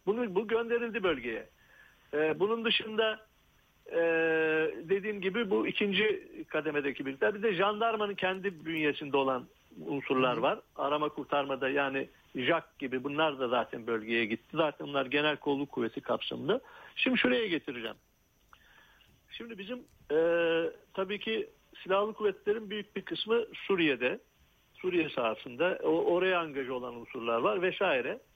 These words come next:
Speaker 1: E, tabii ki bölgedeki birlikler, e, biliyorsunuz depremden etkileniyor. Bunlar da, e, kendi,
Speaker 2: Evet.
Speaker 1: e,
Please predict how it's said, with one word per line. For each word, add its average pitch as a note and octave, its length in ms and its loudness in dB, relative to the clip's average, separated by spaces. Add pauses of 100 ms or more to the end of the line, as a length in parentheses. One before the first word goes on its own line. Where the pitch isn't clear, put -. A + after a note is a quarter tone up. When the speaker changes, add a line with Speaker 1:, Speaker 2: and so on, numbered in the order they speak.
(120)
Speaker 1:
E, D#3 60 -4
tabii G3+ 240 -10
ki F3 180 -8
bölgedeki F#3 640 0
birlikler, G3 480 0 (560)
e, D#3 160 -2
biliyorsunuz F#3 420 0
depremden F3+ 520 0
etkileniyor. F3+ 840 0
Bunlar F3 380 0
da, D#3+ 220 -2 (460)
e, C#3 260 -4
kendi, D#3 280 -2
Speaker 2:
Evet. D#3+ 220 -2 (500)
Speaker 1:
e, C#3 60 2